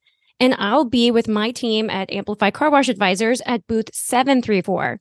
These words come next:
So those are conveniently located right next door to each other.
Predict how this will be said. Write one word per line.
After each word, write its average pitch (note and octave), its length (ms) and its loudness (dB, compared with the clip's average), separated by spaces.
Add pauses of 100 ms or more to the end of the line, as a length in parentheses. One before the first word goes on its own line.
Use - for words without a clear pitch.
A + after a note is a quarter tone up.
So - 200 -2
those G#3+ 200 2
are G#3+ 180 4
conveniently A3 760 0
located G3+ 520 -2
right G3+ 240 -4
next F#3+ 220 -10
door F#3+ 140 -4
to - 100 -4
each F3+ 140 -2
other. G#3+ 280 0